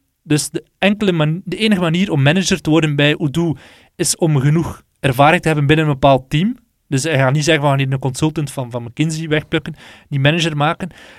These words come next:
Ze hebben geen legal department, geen purchase department, geen controlling department, geen growth hackers binnen hun team, geen data-analysten. Dan denk ik, amai, dat is wel zeer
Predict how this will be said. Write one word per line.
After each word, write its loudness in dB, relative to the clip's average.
Ze -2
hebben 2
geen 0
legal -2
department, 0
geen -4
purchase 0
department, -2
geen -2
controlling 0
department, -2
geen 0
growth 2
hackers -2
binnen -2
hun -2
team, -6
geen -2
data-analysten. 0
Dan -10
denk 0
ik, -20
amai, -4
dat -2
is -4
wel -2
zeer 2